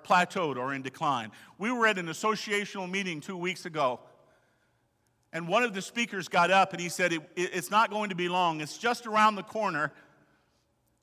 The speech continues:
before this community is going to have to decide what we're going to do with all the churches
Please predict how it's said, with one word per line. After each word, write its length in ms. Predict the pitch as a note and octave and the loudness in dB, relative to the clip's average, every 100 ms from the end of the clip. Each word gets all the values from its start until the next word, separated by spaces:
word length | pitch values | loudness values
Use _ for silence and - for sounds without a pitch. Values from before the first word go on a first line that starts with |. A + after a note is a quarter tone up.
| _ - | _ -12
before 320 | F#3+ G#3 G3+ | -6 0 0
this 180 | A3 - | 0 -2
community 600 | B3+ A#3 B3 A3 F#3+ F#3+ | -4 -2 -2 0 0 -2
is 100 | E3+ | -2
going 220 | G3+ G#3+ | -2 0
to 80 | F#3 | 2
have 220 | G3+ G#3+ | 4 2
to 80 | F#3 | -2
decide 420 | F3+ - G#3 G3 | -8 4 4 6
what 180 | F#3+ A#3 | 2 0
we're 80 | G#3+ | 0
going 220 | G3+ A3 | -2 -4
to 100 | F#3 | -4
do 200 | E3+ G3+ | -4 -4
with 180 | F3+ F3 | -4 4
all 200 | G3 G#3+ | 6 6
the 100 | F#3+ | 2
churches 540 | - A#3 - D#3 D3 | -2 -2 -2 -8 -10